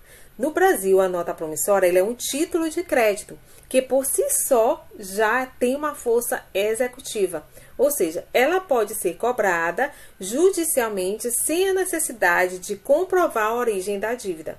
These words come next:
O reconhecimento de firma ou autenticação de assinatura tem que ser autenticada, né, que o pessoal fala, não é um quesito legal pra validar essa nota promissória.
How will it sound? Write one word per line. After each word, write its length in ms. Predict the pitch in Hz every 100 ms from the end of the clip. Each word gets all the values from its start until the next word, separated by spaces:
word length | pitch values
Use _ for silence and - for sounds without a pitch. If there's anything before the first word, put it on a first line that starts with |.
| - - - - - - - -
O 80 |
reconhecimento 800 | 294 359 415 381 330 277 226 208
de 140 | 180 156
firma 500 | - 202 240 202 175
ou 60 |
autenticação 920 | 175 247 254 233 - - 196 - 180 185
de 80 |
assinatura 540 | 180 - 170 156 - 208
tem 120 | 165
que 60 | -
ser 80 |
autenticada, 680 | 156 156 147 - 160 220 233
né, 140 | 160 190
que 80 | -
o 40 |
pessoal 360 | 170 160 151 143
fala, 320 | 190 202 190
não 240 | 202 302
é 120 | 262
um 100 | 311
quesito 380 | 330 277 240 226
legal 380 | 196 175 185 220
pra 160 | 233 220
validar 420 | 226 220 233 214
essa 180 | 208 226
nota 200 | 220 220
promissória. 640 | 220 247 - 240 170